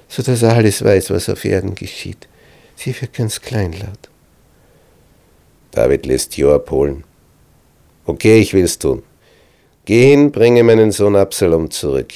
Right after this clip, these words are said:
Da fiel Joab auf sein Antlitz zur Erde, huldigte und dankte dem König und sprach: "Heute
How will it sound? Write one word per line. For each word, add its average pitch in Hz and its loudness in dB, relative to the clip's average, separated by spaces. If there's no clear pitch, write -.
Da 67 -4
fiel 67 -8
Joab 73 0
auf 69 -2
sein 69 -4
Antlitz 69 -10
zur - -8
Erde, 65 -6
huldigte 67 -12
und - -12
dankte - -4
dem 71 -8
König - -12
und - -16
sprach: - -18
"Heute - -14